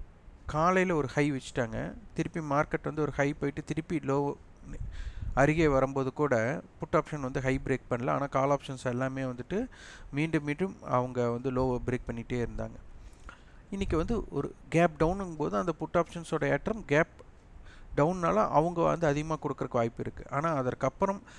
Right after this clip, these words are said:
நம்மளுக்கு என்ன செயல்பாடு அப்படிங்கிறது தான் ரொம்ப முக்கியம். இங்கே இம்ப்ளைடு வாலட்டிலிட்டி தான் நம்மளுக்கு முக்கிய காரணியா அமையப் போகுது. இங்கே இம்ப்ளைடு வாலட்டிலிட்டி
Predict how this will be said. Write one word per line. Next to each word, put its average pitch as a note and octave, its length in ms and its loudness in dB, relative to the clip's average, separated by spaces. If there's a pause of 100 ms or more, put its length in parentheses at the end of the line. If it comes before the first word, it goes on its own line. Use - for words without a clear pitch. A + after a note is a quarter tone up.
(140)
நம்மளுக்கு C#3+ 340 0
என்ன C#3+ 200 0
செயல்பாடு B2+ 580 4 (120)
அப்படிங்கிறது A#2+ 520 -4
தான் B2 160 0
ரொம்ப A2+ 180 -6
முக்கியம். B2 460 -6 (440)
இங்கே C3 260 -2 (360)
இம்ப்ளைடு F3+ 580 2
வாலட்டிலிட்டி C3 600 0
தான் C#3 200 0
நம்மளுக்கு B2 300 -6
முக்கிய C#3 420 -6
காரணியா A#2+ 440 2
அமையப் A#2+ 380 -4
போகுது. A#2+ 320 -2 (2500)
இங்கே D3+ 180 0
இம்ப்ளைடு E3 440 2
வாலட்டிலிட்டி C#3 460 0